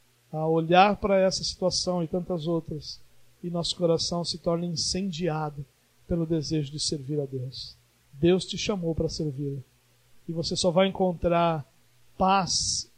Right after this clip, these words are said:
completude em teu coração, o dia que tua vida for para serviço ao Senhor. Até lá, não se espante com o vazio em teu coração. Ele só é completado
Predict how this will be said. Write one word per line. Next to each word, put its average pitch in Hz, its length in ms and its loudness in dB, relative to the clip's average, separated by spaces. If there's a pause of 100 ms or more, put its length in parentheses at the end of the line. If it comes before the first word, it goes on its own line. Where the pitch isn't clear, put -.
(240)
completude 208 920 2
em 202 40 -6
teu 196 160 -2
coração, 165 640 -4 (420)
o 170 80 -6
dia 156 200 0
que - 80 -10
tua 170 200 2
vida 160 480 -2 (560)
for 170 180 4
para 170 160 -4
serviço 147 500 -4
ao 143 60 -2
Senhor. 135 400 -6 (440)
Até 185 300 0
lá, 170 360 2 (560)
não 202 320 2
se 220 140 -4
espante - 760 -2 (360)
com 185 180 0
o - 20 0
vazio 160 440 0
em 156 40 -6
teu 156 140 -4
coração. 143 560 -6 (520)
Ele 165 120 -6
só 170 200 2
é 175 80 2
completado 170 720 -2